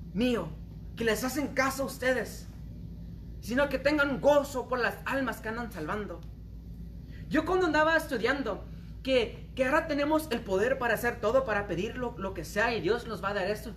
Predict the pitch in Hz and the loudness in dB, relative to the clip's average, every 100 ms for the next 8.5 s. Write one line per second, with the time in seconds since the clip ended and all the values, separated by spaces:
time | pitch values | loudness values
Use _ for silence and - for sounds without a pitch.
0 | - - 214 208 185 180 240 240 185 160 | -10 -6 0 0 0 -2 -2 -4 -4 -2
1 | 170 214 202 180 175 151 175 208 226 233 | -2 -2 -4 -6 -10 -6 -4 -4 -4 -10
2 | - - - - - - 254 311 339 359 | -10 -12 -12 -12 -8 0 4 6 4 4
3 | 302 285 285 - - - - - - 269 | 0 0 -2 -4 -12 -14 -14 -12 0 2
4 | 247 - 302 339 320 - - - - - | 2 0 0 0 -2 -6 -12 -12 -10 -2
5 | 254 269 277 - 262 - - - - - | 2 4 2 0 -4 -4 -8 -12 -12 -12
6 | - - - - - - 349 349 381 311 | -12 -12 -12 -12 -10 0 0 2 0 2
7 | 302 349 320 214 277 277 311 339 - 254 | 4 2 0 0 0 0 0 0 0 0
8 | - 262 269 - 151 | 6 6 4 -2 -10